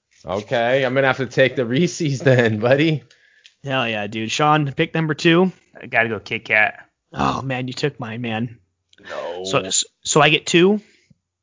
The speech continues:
Speaker 2: I'm gonna go, let's do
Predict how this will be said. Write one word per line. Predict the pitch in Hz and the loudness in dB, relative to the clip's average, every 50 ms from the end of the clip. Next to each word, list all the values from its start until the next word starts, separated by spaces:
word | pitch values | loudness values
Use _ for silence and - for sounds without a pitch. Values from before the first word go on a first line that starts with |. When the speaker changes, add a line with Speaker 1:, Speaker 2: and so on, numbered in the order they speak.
| _ _ _ _ _ - | _ _ _ _ _ -2
Speaker 2:
I'm | 151 170 | 0 2
gonna | 185 190 190 | 2 2 2
go, | 165 160 165 160 156 156 156 156 156 160 165 156 _ _ _ _ _ _ _ _ _ _ _ _ _ _ _ _ _ _ | 4 4 4 6 6 6 6 6 4 2 -2 -6 _ _ _ _ _ _ _ _ _ _ _ _ _ _ _ _ _ _
let's | - 147 165 165 - - | -2 0 0 0 -2 -6
do | 170 160 175 180 175 165 160 156 151 147 147 | -6 -4 -2 2 2 2 4 2 2 0 -2